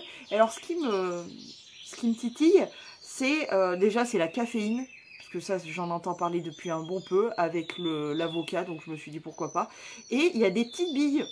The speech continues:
Donc je me dis ça peut être pas mal pour, euh, masser un peu. Et puis ensuite, euh, tu termines le travail, euh, avec les, avec les, les doigts quoi. Mais, mais franchement pourquoi pas. Alors sur le papier ça a l'air prometteur. Donc, euh,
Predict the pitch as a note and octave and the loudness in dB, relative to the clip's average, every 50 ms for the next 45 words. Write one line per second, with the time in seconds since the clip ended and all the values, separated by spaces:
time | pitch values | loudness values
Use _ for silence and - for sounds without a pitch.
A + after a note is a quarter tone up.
0 | - - - - - G3 F#3+ G3 G#3+ A#3+ A3+ C4 E4+ G4 C#4+ G#3 - G#3 G3 F#3 | -10 -14 -14 -4 -2 -2 0 2 2 2 2 2 2 2 2 2 4 4 2 2
1 | - C4 C#4+ D#4 D#4 D4 C#4+ B3+ - - F#3+ F3+ F#3+ F#3 F3+ F#3+ G3 G3+ - - | 2 0 0 2 4 2 2 0 -4 -4 0 2 2 2 2 0 -2 -4 -2 -2
2 | A#3 G#3 G3+ F#3 - B3 C4 C4+ - - F#3+ F3 F3 E3+ - A3+ A3 - - F3 | 0 0 0 -2 -2 -4 -4 -4 -4 -2 -4 -4 -4 -4 -6 -12 -12 -8 -6 -8
3 | D#3+ D#3 - - - - F3 F3 F3+ F#3 F#3+ F#3 F3 - - - F3 E3 F3+ F3+ | -8 -8 -10 -16 -10 -8 -6 -6 -6 -6 -4 -4 -6 -6 -4 -8 -6 -6 -6 -4
4 | F3 E3+ C#3+ A#2+ - - - - - - - - F3+ F3 F3 F3+ F#3 F3 E3+ E3 | -2 -2 -2 -2 -6 -10 -16 -16 -16 -16 -10 -2 -2 -2 0 2 2 2 2 2
5 | E3 D#3+ D#3 D3 - - F3 F3 F3 E3+ E3+ E3+ E3 D#3 D#3 D3+ D3+ D3+ D3+ D3 | 2 0 0 -2 -2 -2 -4 -4 -2 0 0 2 2 2 0 -2 -4 -4 -6 -4
6 | D#3 F3+ A3 F#4 A#4+ - - - F3 D3+ - - - _ _ - _ - - - | -4 -4 -2 -2 -2 -2 0 0 -2 -2 -2 -8 -20 _ _ -20 _ -20 -20 -20
7 | - - - - _ _ _ _ _ _ - G3 E3+ E3 D#3+ D#3+ D#3 - F3+ F3 | -20 -20 -20 -20 _ _ _ _ _ _ -12 -10 -10 -6 -8 -8 -8 -8 -12 -12
8 | - - D4+ F4 - A3+ G3+ - B3+ C#4 C4+ - A3+ - - _ - - _ _ | -10 -10 -10 -10 -10 -10 -10 -8 -8 -8 -4 -4 -4 -4 -4 _ -20 -20 _ _
9 | _ - - _ _ _ - _ _ _ - - - - - - - - - _ | _ -20 -20 _ _ _ -20 _ _ _ -20 -20 -20 -20 -20 -20 -20 -20 -20 _
10 | _ - - - _ - - E3 E3 - - A#3+ A#3+ A#3+ C#4+ B3+ B3 C4 - F#4 | _ -20 -20 -20 _ -12 -12 -12 -10 -4 0 0 0 2 0 0 0 2 2 2
11 | F#4 F#4 - G#3 G3 G3 B3 - - - B3+ B3 A#3 F#3+ - - F#3+ A3 B3 - | 2 4 2 2 2 2 0 -2 -4 -6 -2 0 0 0 0 -2 -4 -4 -4 -6
12 | - G#3 G#3 G3+ F#3+ F#3+ - G3+ G3 F#3 F#3 F3+ F3 F3 | -10 -4 -4 -4 -4 -4 -2 0 0 2 2 2 0 -2